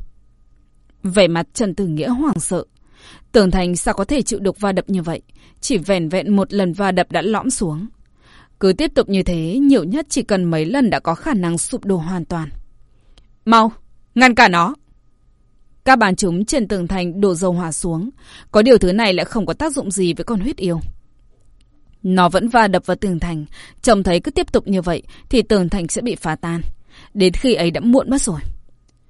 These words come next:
"Để ta!" Trần Tử Nghĩa từ trên tường thành nhảy xuống. Vương Khai Sơn trông thấy thét lên. "Đừng kích động!" Đáng tiếc, hết thảy đã chậm.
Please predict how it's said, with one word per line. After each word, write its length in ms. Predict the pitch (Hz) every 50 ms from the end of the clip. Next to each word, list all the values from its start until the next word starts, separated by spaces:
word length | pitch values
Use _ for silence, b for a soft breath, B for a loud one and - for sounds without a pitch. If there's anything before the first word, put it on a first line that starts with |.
| _ _ _ _ _ _
"Để 180 | - 240 226 196
ta!" 240 | - 185 185 202 202 - - - - - - _ _ _ _ _ _ _ _ _ _ _ _ _ _ _ _ _
Trần 200 | - - 247 190
Tử 140 | 151 185 175
Nghĩa 280 | 170 175 180 160 208 311 -
từ 120 | - 269
trên 240 | 220 - 233 202 180
tường 180 | - 220 202 180
thành 240 | - 196 190 180 180
nhảy 180 | 190 185 151
xuống. 360 | - - 180 165 156 170 220 277 - b b b b b b b b
Vương 260 | 208 185 220 208 180
Khai 220 | - 220 202 185
Sơn 300 | 175 - 214 196 190 190
trông 180 | - - 226 185
thấy 140 | - 165 165
thét 260 | - - 320 - 240
lên. 160 | 185 170 160 - - b b b b b b b b b b _ -
"Đừng 200 | 254 226 208 170
kích 160 | 202 226 302
động!" 180 | 285 247 247 - _ _ _ _ _ _ _ _ _ _ _ _ _ _ - _ _ _ _
Đáng 280 | 196 190 170 156 151 165
tiếc, 200 | - 220 240 277 - - - _ _ _ _ -
hết 300 | - - - 311 330 -
thảy 220 | - 262 233 165 - -
đã 180 | - 151 120 131
chậm. 220 | - - 196 -